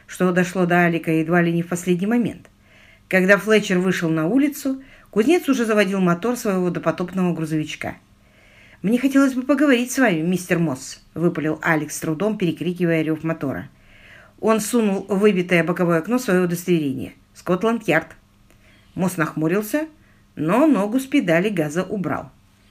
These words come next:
Рев сменился громким рокотом. «Вот ведь гладкие морды лондонские, что думаете, вы лучше местных копов?» «Да это же сделал тот валиец!» «Вы его видели?»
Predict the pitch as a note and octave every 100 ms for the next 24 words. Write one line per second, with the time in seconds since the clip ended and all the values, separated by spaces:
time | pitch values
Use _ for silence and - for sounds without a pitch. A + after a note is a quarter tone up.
0 | _ - D#3 A3+ - F3 E3+ F#3 E3+ D3
1 | D#3+ D#3 D#3 C3 B2+ F2 F2 - _ _
2 | _ _ _ - - - - B3+ D#4 F3+
3 | E3+ D3 G#3 G#3 - F#3 F#3+ G3+ E3 F3
4 | F#3 E3+ D#3+ D#3+ - D#3+ D#3 G#3 F3+ F#3+
5 | E3 D#3 E3+ G3+ G#3+ G#3 A3 G#3+ G#3 G#3+
6 | - G4+ B4+ A3+ - _ _ _ _ _
7 | _ _ _ _ _ D3+ F3+ G3 G#3 G#3
8 | A3 G3 A#3+ G#3+ F3 F3 A3 E3 F#3 A3
9 | G#3+ C3 G#2+ - - _ _ _ _ _
10 | _ _ - E3+ G3 G#3+ E3 D#3 E3 C#3+
11 | C#3+ D4+ E4+ F3 -